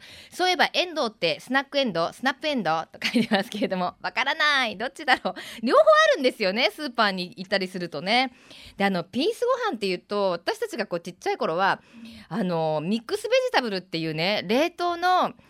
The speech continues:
人参とコーンとグリーンピースが、あの、細かく刻まれて入った冷凍物がすごくなんかブー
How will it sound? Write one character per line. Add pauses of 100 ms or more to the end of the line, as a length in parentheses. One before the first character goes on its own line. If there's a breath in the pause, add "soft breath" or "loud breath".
(220 loud breath)
人
参
と
コ
ー
ン
と
グ
リ
ー
ン
ピ
ー
ス
が、
あ
の、
細
か
く
刻
ま
れ
て
入
っ
た
冷
凍
物
が
す
ご
く
な
ん
か
ブ
ー